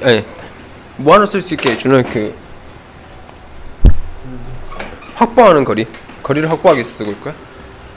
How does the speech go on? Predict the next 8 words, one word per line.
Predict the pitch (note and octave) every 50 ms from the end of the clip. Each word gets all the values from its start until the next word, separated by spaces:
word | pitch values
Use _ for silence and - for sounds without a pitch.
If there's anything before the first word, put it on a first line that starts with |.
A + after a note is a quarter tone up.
| - - -
해탈은 | A#3+ - - A#3+ A#3 A3 G#3 F3 -
튼튼히 | - B3+ A3+ - B3 A#3
몹들 | F3+ E3+ F3+ F3+ G#3+ G3
밀집도 | D#3+ E3 F#3 F3+ - G#3 - G3+
모를 | E3+ D3 B2+ -
때 | D3+ C#3
생존을 | - B3 A#3+ G#3+ A3 F#3 D3 B2
위해서, | A2+ A2+ A2 -